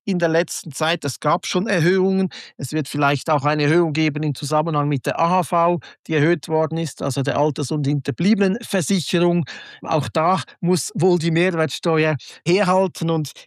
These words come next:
jetzt versucht man das auch bei der Rüstung so zu machen. Das ist ein Spiel,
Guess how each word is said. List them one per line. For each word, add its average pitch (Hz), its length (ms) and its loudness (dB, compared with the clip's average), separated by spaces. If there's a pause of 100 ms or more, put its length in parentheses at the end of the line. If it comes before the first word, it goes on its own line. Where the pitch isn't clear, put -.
jetzt - 340 -2
versucht 165 380 0
man 170 80 0
das 151 180 0
auch 160 300 2
bei 160 120 0
der 156 120 2
Rüstung 196 340 0
so 180 180 2
zu - 200 -2
machen. 170 420 0 (260)
Das 135 140 -4
ist 165 180 -2
ein 147 100 0
Spiel, - 260 -4